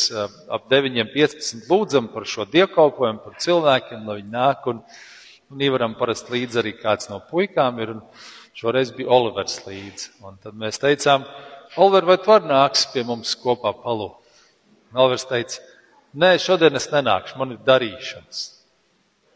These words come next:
Viņš tur gatavoja krustu. Bet pēc kāda laika lūdzot, es jūtu, kāds pienāk. Un viņš tomēr atnāca. Šodien sapratu, ka viņam ir jāatnāk.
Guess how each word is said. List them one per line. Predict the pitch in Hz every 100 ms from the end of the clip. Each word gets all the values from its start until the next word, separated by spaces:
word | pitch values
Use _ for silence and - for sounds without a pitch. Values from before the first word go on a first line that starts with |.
| _ _ _ _ - - 104
Viņš | 101
tur | 117 110
gatavoja | 120 - 107 98 95
krustu. | - 151 160 - - - - _ _ _ _ _ _ _ _ _ -
Bet | 135
pēc | 175 170
kāda | 175 156
laika | 165 208 208
lūdzot, | 180 254 208 202 185
es | 165 226
jūtu, | 220 214
kāds | - 175 - -
pienāk. | 214 147 98 85 - - - _ _ _ _ _ 120
Un | 123
viņš | -
tomēr | 156 139 151
atnāca. | 156 - 98 87 - - - _ _ _ _ _ _ _ -
Šodien | - 143 - 123
sapratu, | - - 131 -
ka | 127
viņam | 123 110
ir | 107
jāatnāk. | 135 110 - - -